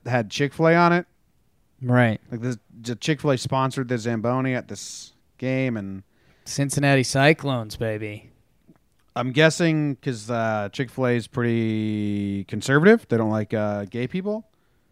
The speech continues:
Speaker 2: Anti-gay.
Speaker 1: Yeah, so I'm guessing that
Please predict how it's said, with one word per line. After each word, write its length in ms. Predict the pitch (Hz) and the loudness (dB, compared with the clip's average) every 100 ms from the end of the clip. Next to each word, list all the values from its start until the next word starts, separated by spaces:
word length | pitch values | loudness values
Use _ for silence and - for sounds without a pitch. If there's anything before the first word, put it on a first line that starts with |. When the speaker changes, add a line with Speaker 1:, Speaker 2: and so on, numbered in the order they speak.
| _ - | _ 0
Speaker 2:
Anti-gay. 1000 | 139 135 147 139 131 135 131 113 98 - - | 0 4 4 6 6 6 6 4 -2 -12 -16
Speaker 1:
Yeah, 300 | 120 117 101 | -8 -8 -8
so 200 | - 131 | -8 -4
I'm 120 | 123 | -2
guessing 580 | 120 139 139 - 135 131 | 2 2 2 2 0 2
that 400 | 123 120 117 117 | 2 2 2 -2